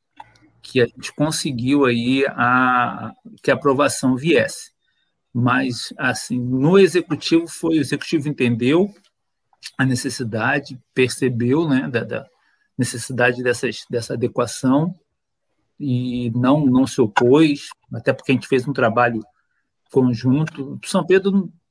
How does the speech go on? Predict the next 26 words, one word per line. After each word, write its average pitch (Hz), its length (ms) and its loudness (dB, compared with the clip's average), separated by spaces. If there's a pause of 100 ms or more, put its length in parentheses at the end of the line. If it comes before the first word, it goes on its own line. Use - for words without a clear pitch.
em 143 80 2
relação 156 380 -2
aos 151 80 -2
outros 160 180 -4
municípios, 156 480 -2
a 160 40 -4
gente - 120 -10
tem 165 100 -2
uma, 147 220 -2 (840)
uma 120 240 -2
parceria 123 540 0
boa 131 400 4
com - 80 -2
o 131 40 4
executivo, 139 640 -2
até 127 180 -2
porque - 260 -10
a 127 40 -2
gente 127 340 -6 (140)
tá 117 120 -2
sempre - 320 -8
junto, 123 260 -2
trocando 123 380 -4
ideia 120 460 4
e, 113 60 -2 (580)
e 127 60 -20